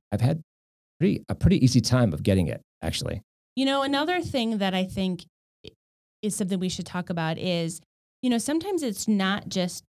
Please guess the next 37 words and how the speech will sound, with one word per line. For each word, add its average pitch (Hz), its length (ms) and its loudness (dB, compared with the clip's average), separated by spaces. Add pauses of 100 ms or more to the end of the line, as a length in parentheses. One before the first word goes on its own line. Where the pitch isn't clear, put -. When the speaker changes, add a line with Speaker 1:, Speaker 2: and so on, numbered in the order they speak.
(140)
Speaker 2:
the 180 80 -6
sme 190 420 0
that's 160 240 -4
involved 165 680 -2
in, 156 440 0 (240)
you 185 60 -2
know, 160 220 0
creating 170 500 0
content. 160 540 -4
You 196 80 0
know, 165 100 0
we 202 220 0
just 196 400 -2 (420)
did 202 140 2
a 196 80 2
huge 240 500 0
revamp 180 640 0
of 180 180 0
our 160 480 0
new 190 180 0
employee 180 340 0
orientation 170 600 -4
slash 165 320 -6
onboarding 160 680 -4 (200)
program. 165 540 -2 (100)
And, 175 400 -2 (460)
um, 190 400 2
there 226 140 2
was, 196 340 0 (240)
you 214 80 0
know, 185 60 -2
twenty 240 300 -2
people 254 280 2
on 170 200 -4
this 160 180 -4
team, 196 360 -4
stakeholders, 208 1000 -2